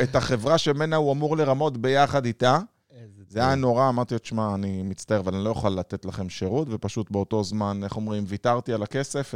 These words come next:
Speaker 1: החזרתי את המפתחות, ואמרתי, "אני לא רוצה לייעץ להם בכלל", הם מאוד מאוד רצו שנעזור להם להגיע ליותר אנשים, ואני לא אקח חלק בדבר כזה.
Speaker 2: כן.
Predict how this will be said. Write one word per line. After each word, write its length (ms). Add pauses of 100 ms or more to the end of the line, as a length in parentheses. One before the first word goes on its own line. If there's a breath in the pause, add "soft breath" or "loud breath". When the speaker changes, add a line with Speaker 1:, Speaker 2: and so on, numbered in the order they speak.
(100)
Speaker 1:
החזרתי 480
את 100
המפתחות, 640
ואמרתי, 380
"אני 100
לא 60
רוצה 260
לייעץ 320
להם 180
בכלל", 400
הם 200
מאוד 260
מאוד 160
רצו 260
שנעזור 400
להם 160
להגיע 240
ליותר 340
אנשים, 360
ואני 180
לא 120
אקח 140
חלק 360
בדבר 460
כזה. 220 (140)
Speaker 2:
כן. 340